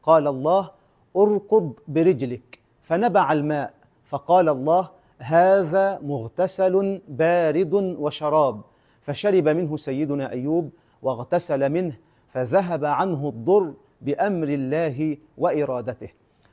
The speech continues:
الضربة الثانية ضربة سيدنا موسى عليه السلام الحجر بعصاه، فانفجرت منه اثنتا عشرة عينا، قال الله:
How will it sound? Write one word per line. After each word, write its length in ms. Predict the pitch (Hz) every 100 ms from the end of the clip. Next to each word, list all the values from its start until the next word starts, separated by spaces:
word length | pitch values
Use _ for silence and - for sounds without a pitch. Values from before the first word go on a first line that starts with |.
| _ -
الضربة 400 | 127 226 208 196
الثانية 640 | 180 - 175 190 208 202 - _ _ -
ضربة 520 | 120 208 190 175 170
سيدنا 680 | 165 151 135 180 170 147 135
موسى 380 | 131 180 170 -
عليه 480 | 123 123 143 165 139
السلام 600 | - - 135 165 185 175 - _ _ -
الحجر 880 | 143 - 190 185 190 190 208 208 - -
بعصاه، 680 | 147 131 143 - 160 131 - _ _ _
فانفجرت 880 | - 147 - 220 180 175 156 151
منه 280 | 165 185 143
اثنتا 380 | 147 151 160 151
عشرة 460 | 139 131 - 123 120
عينا، 440 | 113 127 113 110 101 _ _ _
قال 240 | 151 147 135
الله: 400 | 123 151 190